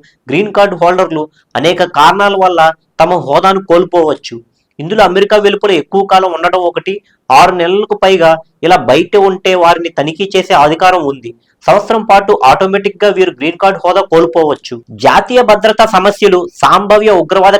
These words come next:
కార్యకలాపాలకు పాల్పడినట్లు ఆరోపణలు ఎదుర్కొంటున్న వ్యక్తుల్ని లక్ష్యంగా చేసుకుంటున్నారు. మోసం, వీసా ఉల్లంఘనలు చేసిన వారు ప్రమాదంలో పడుతున్నారు. అమెరికాలో అతిపెద్ద గ్రీన్ కార్డు హోల్డర్లలో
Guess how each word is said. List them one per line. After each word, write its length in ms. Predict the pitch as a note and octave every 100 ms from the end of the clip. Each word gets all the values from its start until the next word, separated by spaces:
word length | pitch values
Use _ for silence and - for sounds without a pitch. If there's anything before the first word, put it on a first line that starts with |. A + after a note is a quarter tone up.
| G3+
కార్యకలాపాలకు 680 | D#3 F3+ G3 F#3+ G3 G3 F#3+
పాల్పడినట్లు 640 | E3 - F#3+ F#3 - E3+ E3 - _ -
ఆరోపణలు 500 | C3+ G3+ G#3+ G#3 G3+
ఎదుర్కొంటున్న 440 | F#3+ F#3 F#3+ F#3 C#3
వ్యక్తుల్ని 400 | C#3 - F#3+ F#3+
లక్ష్యంగా 440 | D3+ - F#3 G3 G3
చేసుకుంటున్నారు. 680 | D#3 - D3 C3 B2+ A2+ - _ _ _ _
మోసం, 440 | A2+ C#3 E3+ F3+ F3 F3 _
వీసా 360 | A#2+ E3 F3 F3+ E3
ఉల్లంఘనలు 420 | E3+ E3+ F3 F3+ E3+
చేసిన 240 | E3 F3+
వారు 260 | E3+ F3 D#3 -
ప్రమాదంలో 500 | C3 C#3 F3 F#3 F#3+ E3+
పడుతున్నారు. 480 | D3 C#3+ C3 A#2+ A2+ _ _ _ -
అమెరికాలో 500 | A#2 E3 F#3+ G#3 G#3
అతిపెద్ద 420 | F3+ F3+ G3 G3
గ్రీన్ 340 | G3 D#3 F#3 F#3+
కార్డు 180 | F#3+ F3+
హోల్డర్లలో 600 | D#3+ F3 F#3 F#3+ F3+